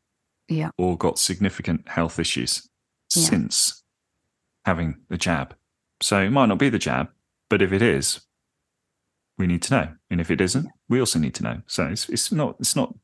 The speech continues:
Speaker 2: difficult really, is it, to <laughs> come up with the, come up with what the right thing to do is. But yes,
Speaker 1: Mm.
Speaker 2: so there we are. It's, um,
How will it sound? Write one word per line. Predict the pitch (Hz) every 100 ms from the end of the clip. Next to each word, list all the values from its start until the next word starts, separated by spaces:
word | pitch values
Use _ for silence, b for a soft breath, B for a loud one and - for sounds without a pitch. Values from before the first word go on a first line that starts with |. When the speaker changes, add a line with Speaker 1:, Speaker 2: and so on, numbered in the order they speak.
| _ -
Speaker 2:
difficult | 123 - 98 -
really, | 90 78
is | 92 73
it, | -
to | - 85 - -
<laughs> | 180 - -
come | 135
up | 123 -
with | 101
the, | 90 87 B B B B _ _ _ _ _
come | 120 110
up | -
with | 92 101
what | - -
the |
right | 87 101 95 82
thing | - 90
to | -
do | 95 82
is. | 57 -
But | - 101
yes, | 98 117 101 - 156
Speaker 1:
Mm. |
Speaker 2:
so | - 117 107 107 101 98
there | 123 110
we | 104
are. | 104 85 85
It's, | 101 - - 101
um, | 101 92